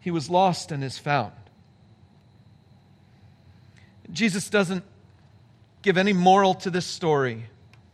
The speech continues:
but it should be obvious to us at this point in time.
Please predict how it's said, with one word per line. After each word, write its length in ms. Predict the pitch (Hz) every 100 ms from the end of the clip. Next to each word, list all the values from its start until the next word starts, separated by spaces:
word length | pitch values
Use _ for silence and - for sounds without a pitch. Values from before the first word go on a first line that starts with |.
| _ - _ _ _ _ _ _ _ - _ _ _ _ _ _
but 160 | - 175
it 120 | 165
should 220 | - 226
be 120 | 156 165
obvious 680 | 175 135 120 90 - - - _ _ - _ _ _
to 160 | - 156
us 160 | 127 135
at 80 |
this 140 | - 127
point 260 | - 139
in 80 | 127
time. 300 | 120 120 80